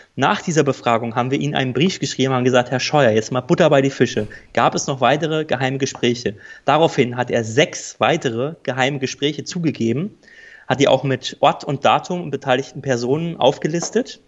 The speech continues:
Aber er hat wieder gesagt, deswegen sind es nämlich Geheimgespräche, es gibt keine vorbereitenden Vermerke, es gibt keine nachbereitenden Vermerke,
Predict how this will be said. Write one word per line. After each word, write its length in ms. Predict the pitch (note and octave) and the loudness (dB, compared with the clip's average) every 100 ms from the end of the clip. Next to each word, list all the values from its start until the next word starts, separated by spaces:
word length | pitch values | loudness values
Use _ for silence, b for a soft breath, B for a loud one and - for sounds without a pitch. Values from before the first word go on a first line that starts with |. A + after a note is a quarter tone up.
| _ _ _ _ _ - | _ _ _ _ _ -8
Aber 340 | - A#2 C3 E3+ | 0 2 4 2
er 140 | C3+ | 2
hat 120 | C3 | 0
wieder 180 | D#3 F3 | 2 2
gesagt, 500 | C#3 A#2 B2+ D#3+ - b b b b b b - | 2 2 2 0 -6 b b b b b b -6
deswegen 260 | B2 C#3 | 0 2
sind 120 | C#3 D3 | 4 2
es 80 | |
nämlich 180 | C#3+ A#2+ | 0 0
Geheimgespräche, 760 | A#2+ E3+ F3 B2 - A#2+ C3+ - | 0 2 0 -2 -4 -4 -4 -4
es 200 | C#3 - | -8 -6
gibt 260 | C3+ - - - | -8 -8 -20 -6
keine 260 | C#3+ F3+ | -2 -2
vorbereitenden 640 | G3 F3 E3+ D#3 D#3+ E3 D#3+ | 0 2 2 2 0 -2 -4
Vermerke, 480 | D3+ C#3 D3 - D3+ | -4 -2 -2 -2 -6
es 140 | - | -8
gibt 160 | A#2+ - | -12 -6
keine 240 | - F#3+ | -2 0
nachbereitenden 540 | D#3+ C#3+ C3 C3 C3 C3 | 0 0 0 -2 -2 -4
Vermerke, 580 | C3 B2 B2 B2+ B2+ | -4 -2 -2 -2 -4